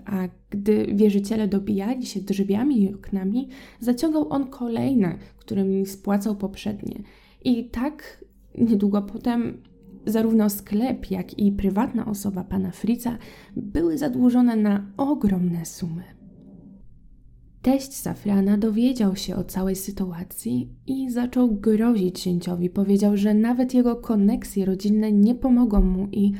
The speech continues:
poniesie konsekwencje swojego beznadziejnego zarządzania sklepem.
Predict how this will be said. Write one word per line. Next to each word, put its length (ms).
poniesie 480
konsekwencje 800
swojego 500
beznadziejnego 1040
zarządzania 800
sklepem. 760